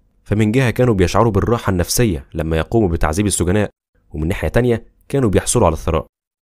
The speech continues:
واستمر الحال ده لمدة ثلاث سنين، وفي أربعة وعشرين أغسطس سنة ألف تسعمية تلاتة وأربعين، بالتحديد قبل نهاية الحرب العالمية التانية، حصل اللي محدش يتوقعه، وهو إن الشرطة الألمانية قبضت على إليسا كوخ،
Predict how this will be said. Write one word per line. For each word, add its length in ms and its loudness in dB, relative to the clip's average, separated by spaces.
واستمر 340 0
الحال 300 -2
ده 160 2
لمدة 320 2
ثلاث 300 0
سنين، 360 -4
وفي 160 -6
أربعة 200 2
وعشرين 320 0
أغسطس 540 -4
سنة 260 -4
ألف 160 -4
تسعمية 360 -2
تلاتة 280 0
وأربعين، 440 -2
بالتحديد 600 -2
قبل 300 -2
نهاية 220 2
الحرب 280 -2
العالمية 380 2
التانية، 500 -2
حصل 420 2
اللي 160 -2
محدش 440 0
يتوقعه، 500 0
وهو 260 2
إن 160 -2
الشرطة 280 -2
الألمانية 560 0
قبضت 300 4
على 160 2
إليسا 260 0
كوخ، 280 -4